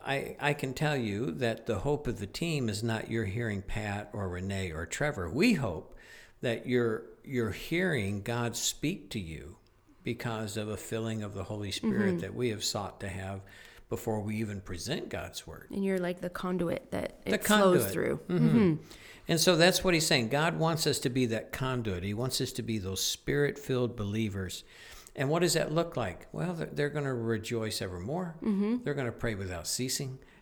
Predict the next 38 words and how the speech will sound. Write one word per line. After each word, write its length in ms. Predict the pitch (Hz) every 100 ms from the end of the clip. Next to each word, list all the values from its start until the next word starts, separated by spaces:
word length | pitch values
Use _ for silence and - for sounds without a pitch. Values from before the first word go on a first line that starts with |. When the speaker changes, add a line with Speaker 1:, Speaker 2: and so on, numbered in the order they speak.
| -
Speaker 1:
and 120 | 120 120
they're 100 | 113
gonna 200 | 117 113
be 180 | 117 113
thankful 500 | 117 120 - 120 110
in 80 |
all 140 | 110 104
circumstances. 960 | - 143 - 131 101 90 - - - -
Speaker 2:
Yep. 200 | 202 196 - - - - - - - - - - -
Speaker 1:
Now, 60 | 98
I 60 |
gotta 180 | 104 117
tell 200 | 117 -
you, 720 | 85 78 - - 208 175 302 269
Speaker 2:
<laughs> 0 | - 262 - - - - - - - - - - - -
Speaker 1:
today 800 | - 82 - 82 76 95 151 156 -
has 240 | 113 95 98
not 480 | 123 139 107 104 -
been 140 | 104
a 60 | 110
great 380 | - 80 95
day. 400 | - - - - - - - - - - -
Now, 100 | 127
I 100 | 160
think, 440 | 170 214 208 196 -
I 100 | 143
think 380 | 151 190 190 190
our 220 | 120 127 120
listeners 520 | 127 - 113 110 104
know 240 | 110 104
we, 340 | 98 95 87 80 -
we 140 | 104 95
tape 340 | - 85 -
this. 380 | - - - -
Or 60 | - -
Speaker 2:
Yes. 440 | 175 95 - -
Speaker 1:
all 100 | 104
right. 180 | 95 -